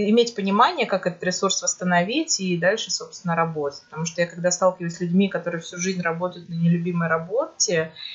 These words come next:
мне их, ну, жалко. Хотя я понимаю, что им это норм, мне это вот, э, дико эмоционально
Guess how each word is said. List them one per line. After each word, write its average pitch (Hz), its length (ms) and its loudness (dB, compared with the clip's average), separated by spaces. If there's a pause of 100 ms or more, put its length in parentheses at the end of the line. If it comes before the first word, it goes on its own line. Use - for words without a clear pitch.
(240)
мне 220 280 2
их, - 240 -4
ну, 185 240 -2
жалко. 151 500 0
Хотя 180 240 0
я 254 140 8
понимаю, 214 400 2
что - 160 -2
им 214 160 6
это 196 160 0
норм, 226 560 6
мне 202 500 4
это 175 480 2
вот, 160 340 -14
э, 147 220 -8
дико 165 640 2 (100)
эмоционально 160 1200 0